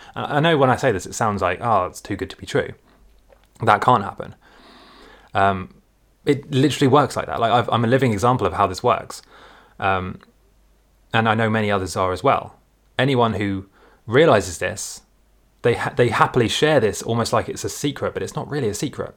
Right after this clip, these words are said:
okay? So just become, be-, try and become the person who, on, on the inside, in terms of your beliefs, the way you think, the way you talk, and the way you act, all of the things that you can control. There's no excuse.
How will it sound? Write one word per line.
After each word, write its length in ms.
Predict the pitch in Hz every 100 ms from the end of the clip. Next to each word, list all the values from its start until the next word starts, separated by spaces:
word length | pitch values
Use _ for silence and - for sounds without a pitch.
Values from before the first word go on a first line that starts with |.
| _ -
okay? 280 | 110 101 120 - _ _ _ _ _ - -
So 140 | 120
just 120 | 120
become, 460 | - - 247 - -
be-, 100 | 131
try 260 | - - 151
and 80 |
become 380 | 131 - 135 143
the 60 | 110
person 540 | - 92 - - - _ _ _ _ _ _ _ _ _
who, 220 | 107 110 -
on, 140 | 127
on 160 | - 127
the 120 | 123
inside, 400 | 139 131 - -
in 100 | 101
terms 280 | 127 123 110
of 100 | 104
your 120 | 104
beliefs, 560 | 110 110 117 87 - -
the 100 | 98
way 220 | 107 113
you 240 | 104 98
think, 480 | 87 - 170 95 -
the 80 | 104
way 100 | 107
you 140 | 95
talk, 420 | - - 143 -
and 80 | 98
the 60 | 101
way 100 | 104
you 100 | 92
act, 480 | 110 92 - - - _ _ _ _ _
all 180 | 139 170
of 60 | 180
the 100 | 170
things 340 | 156 139 123
that 280 | 131 113 -
you 120 | 113
can 180 | - 107
control. 560 | 104 - 151 95 - _ -
There's 140 | 117
no 140 | 160 180
excuse. 640 | - - 202 - - -